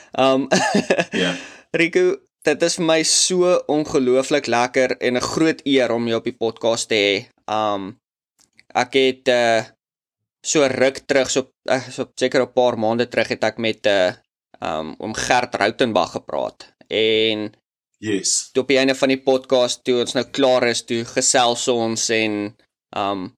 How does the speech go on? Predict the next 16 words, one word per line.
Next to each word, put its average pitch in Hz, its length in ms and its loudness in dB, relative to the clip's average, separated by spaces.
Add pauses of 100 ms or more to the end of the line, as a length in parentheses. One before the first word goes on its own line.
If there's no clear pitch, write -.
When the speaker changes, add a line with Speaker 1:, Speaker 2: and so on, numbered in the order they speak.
(320)
Speaker 1:
hy 120 120 2
vertel 123 420 0
my, 120 240 2
"Nee, 170 560 -4
yes, - 280 -4
as - 180 -2
jy 135 140 4
'n 151 100 -2
kans 147 300 0
kry, 127 260 2
moet 120 220 -6
jy 113 240 2
met, 107 300 -2 (140)
met 110 260 -6
Rico 107 340 -6
praat." - 440 -8